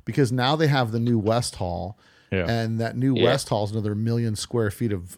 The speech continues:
Speaker 1: of
Speaker 2: Yeah.
Speaker 1: display space. And it's so much to try to cover and see in one day.
Speaker 2: Even
Speaker 3: Mm.
Speaker 2: if you were to go the entire week, Tuesday through Friday,
Speaker 3: Yeah, you
Speaker 2: it's a lot
Speaker 3: can't,
Speaker 2: to
Speaker 3: you
Speaker 2: try
Speaker 3: need
Speaker 2: and
Speaker 3: to do,
Speaker 2: cover.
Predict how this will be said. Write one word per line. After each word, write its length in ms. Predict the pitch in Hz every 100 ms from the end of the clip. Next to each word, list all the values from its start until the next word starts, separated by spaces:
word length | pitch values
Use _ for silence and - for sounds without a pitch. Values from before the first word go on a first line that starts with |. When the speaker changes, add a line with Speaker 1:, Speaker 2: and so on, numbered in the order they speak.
| -
Speaker 1:
of 160 | 104
Speaker 2:
Yeah. 60 | 101
Speaker 1:
display 440 | 107 - 120 135
space. 520 | 131 - 101 104 - - - - _ _ _
And 340 | 117 110 104 104 -
it's 240 | 120 107 -
so 480 | - - 139 139
much 460 | 156 135 131 - -
to 120 | -
try 300 | - - 110
to 80 | 101
cover 480 | - - 117 104 107
and 180 | 107 101
see 320 | - 117 107
in 140 | 95
one 280 | 98 107 101
day. 380 | 104 104 92 95 - -
Speaker 2:
Even 260 | 131 175
Speaker 3:
Mm. 20 |
Speaker 2:
if 100 | 135
you 100 | 127
were 80 | 113
to 60 | 101
go 140 | 101
the 80 | 101
entire 320 | 98 90 95
week, 240 | 92 92 82
Tuesday 480 | - 113 113 104 104
through 200 | 95 98
Friday, 400 | 90 95 92 87
Speaker 3:
Yeah, 60 | 123 127
you 60 |
Speaker 2:
it's 100 | 143
a 40 | 104
lot 120 | 98
Speaker 3:
can't, 40 |
Speaker 2:
to 20 | 127
Speaker 3:
you 60 |
Speaker 2:
try 80 | 135
Speaker 3:
need 80 | 95
Speaker 2:
and 80 | 87
Speaker 3:
to 80 |
do, 60 | 98 80
Speaker 2:
cover. 200 | 80